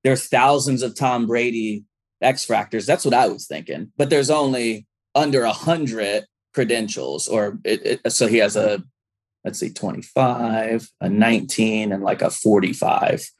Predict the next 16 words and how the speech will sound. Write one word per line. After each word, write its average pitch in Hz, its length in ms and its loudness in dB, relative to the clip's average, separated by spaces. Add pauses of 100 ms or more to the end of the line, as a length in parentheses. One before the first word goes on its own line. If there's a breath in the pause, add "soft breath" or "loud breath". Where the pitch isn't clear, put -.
(340)
Tom 170 260 6
Brady. - 420 2 (280)
So 135 160 2
there's 131 180 6
much 156 320 6
less 135 240 4
credentials 117 500 0
as 101 140 -6
a 101 160 -12
whole 95 460 0 (480)
by 98 220 -4 (120)
far 98 380 -2
than 104 160 -2
X 104 200 -2
Fractor. 92 400 -2
So 113 360 2